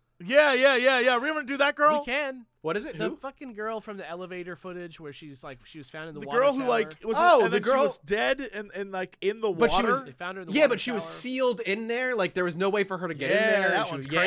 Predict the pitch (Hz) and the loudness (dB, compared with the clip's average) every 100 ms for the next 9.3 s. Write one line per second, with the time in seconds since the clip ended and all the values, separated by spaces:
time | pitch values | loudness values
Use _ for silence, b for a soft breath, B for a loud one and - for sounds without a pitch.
0 | 202 214 208 190 165 123 - _ 110 113 | 2 2 2 0 -2 -4 -10 _ _ -12
1 | 127 139 143 143 131 131 175 - - - | -10 -8 -8 -8 -8 -6 -6 -6 -8 -10
2 | 123 120 - 90 85 _ _ 110 - 95 | -12 -14 -16 -20 -20 _ _ -14 -14 -18
3 | 92 82 _ _ _ 107 104 98 107 - | -20 -20 _ _ _ -14 -12 -10 -12 -10
4 | 120 127 117 113 101 92 107 226 - 156 | -8 -8 -10 -12 -10 -10 -8 -8 -6 -2
5 | 220 480 151 131 127 110 - 156 107 151 | -2 -2 -6 -8 -8 -14 -12 -14 -14 -14
6 | 330 311 117 104 131 180 139 131 123 117 | -14 -14 -14 -10 -8 -8 -10 -12 -12 -12
7 | 117 110 - - 165 185 120 - 113 - | -10 -12 -12 -14 -12 -10 -12 -14 -16 -12
8 | 240 233 165 139 190 123 143 104 - 98 | -10 -8 -10 -10 -10 -10 -12 -12 -16 -14
9 | 175 - - | -16 -16 -20